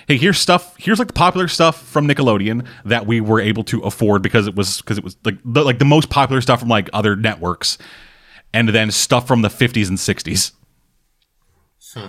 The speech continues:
Speaker 1: Like, we have a television channel up here in Canada that is entirely devoted to old cartoons. Like, it,
Speaker 2: Yeah, we
Speaker 1: like,
Speaker 2: have
Speaker 1: it
Speaker 2: those
Speaker 1: literally
Speaker 2: down here.
Speaker 1: only plays Looney Tunes.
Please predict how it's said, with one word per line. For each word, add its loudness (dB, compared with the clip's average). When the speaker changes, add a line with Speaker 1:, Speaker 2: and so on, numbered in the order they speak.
Speaker 1:
Like, -2
we 2
have 4
a 2
television 2
channel 2
up 0
here 2
in 0
Canada 0
that 0
is -2
entirely 2
devoted 2
to -2
old -2
cartoons. -4
Like, 2
it, 0
Speaker 2:
Yeah, 6
we 4
Speaker 1:
like, 4
Speaker 2:
have 4
Speaker 1:
it -6
Speaker 2:
those 2
Speaker 1:
literally 4
Speaker 2:
down -4
here. 4
Speaker 1:
only 6
plays 0
Looney -2
Tunes. -6